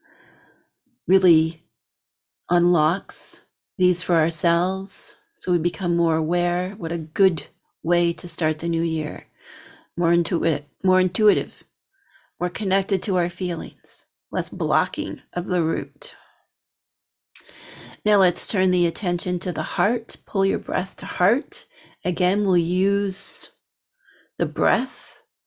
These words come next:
as that lever that opens the gates to the heart, which is that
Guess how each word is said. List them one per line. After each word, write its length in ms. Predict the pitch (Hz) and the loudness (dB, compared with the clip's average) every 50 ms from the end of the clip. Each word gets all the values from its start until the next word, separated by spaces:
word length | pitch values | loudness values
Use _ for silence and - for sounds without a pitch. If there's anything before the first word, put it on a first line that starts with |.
| _ _ _ _ _ _ _ _ _ _ _ _ _ - | _ _ _ _ _ _ _ _ _ _ _ _ _ -2
as 220 | 185 175 - - | 0 0 0 0
that 240 | - - - - - | 0 0 0 0 -2
lever 580 | 185 190 190 202 185 233 240 247 247 277 294 - _ _ _ _ _ | 0 0 0 2 4 4 4 4 2 0 -4 -8 _ _ _ _ _
that 120 | 175 175 - | -4 -2 -2
opens 380 | 180 165 - 185 196 170 - | -2 -4 -4 -4 -6 -4 -4
the 100 | - 190 | -4 -4
gates 760 | 156 - 180 175 208 262 320 - _ - - - - - - - _ _ _ _ _ _ _ _ _ _ _ _ _ _ _ _ _ _ _ - | -2 2 2 4 4 4 2 -2 _ -10 -8 -8 -8 -8 -10 -14 _ _ _ _ _ _ _ _ _ _ _ _ _ _ _ _ _ _ _ -16
to 100 | - 190 | -10 -6
the 80 | 180 185 | -6 -6
heart, 720 | - - - 190 220 254 269 - - - - - - - _ _ _ _ _ _ _ _ _ _ _ _ _ _ _ _ _ | -4 -2 0 2 2 2 0 -2 -8 -14 -16 -16 -18 -20 _ _ _ _ _ _ _ _ _ _ _ _ _ _ _ _ _
which 180 | - 175 - - | -10 -8 -6 -6
is 100 | 175 - | -6 -4
that 240 | 170 151 147 147 | -4 -4 -4 -6